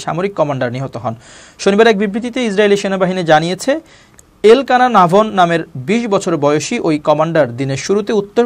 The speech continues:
পশ্চিম তীরের জেনিন শহরে মুখোমুখি সংঘর্ষের মধ্যে পড়ে নিহত হন। তার মৃত্যুকে স্কোয়াড কমান্ডার হিসেবে বর্ণনা করেছে ইসরায়েলি বাহিনী। একই ঘটনায় আরেক সেনা সদস্য গুরুতরভাবে আহত হয়েছে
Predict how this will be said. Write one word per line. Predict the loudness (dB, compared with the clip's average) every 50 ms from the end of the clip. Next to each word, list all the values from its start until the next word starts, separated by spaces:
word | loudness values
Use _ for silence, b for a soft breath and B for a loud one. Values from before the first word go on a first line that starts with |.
| -2 -4
পশ্চিম | -8 -6 -6 -8 -8 -4 -2
তীরের | -2 -2 0 -2 -4 -4
জেনিন | -2 -2 -2 -2 -4 -4 -4
শহরে | -2 0 0 0 0 -4 B B B B B B -2 0
মুখোমুখি | 2 2 2 2 2 -2 -4 -6 -8 -6 -8
সংঘর্ষের | -8 -8 -6 -8 -8 -6 -6 -6 -6 -6
মধ্যে | -8 -8 -6 -8 -8 -8 -8 -8
পড়ে | -6 -6 -4 -4
নিহত | -4 -6 -6 -8 -8 -6
হন। | -6 -6 -6 B B B B B B B 4
তার | 4 4 6
মৃত্যুকে | 4 2 0 -2 -4 -2 0 2 2 2 0 -4
স্কোয়াড | -2 0 2 2 2 4 2
কমান্ডার | 2 4 4 2 0 0 -2 -2
হিসেবে | -2 0 0 2 2 4
বর্ণনা | 2 2 2 0 0 0 0
করেছে | 0 -2 -2 -2 -2 -2 -2 -2 -4 -6
ইসরায়েলি | -4 -2 0 0 0 0 -2 -6
বাহিনী। | -8 -8 -10 -12 -14 -16 _ _ -4 -2
একই | 0 0 -2 -2
ঘটনায় | -4 -2 0 2 2 2 2 0 _ 0 2
আরেক | 4 2 2 0 -2
সেনা | -4 -4 -2 -2 -2
সদস্য | -2 -2 -2 -4 -4 -4 -2
গুরুতরভাবে | -2 -2 0 0 0 0 0 0 0 0 0 0 0
আহত | 0 -2 -2 -2 -4 -4
হয়েছে | -4 -4 -4 -2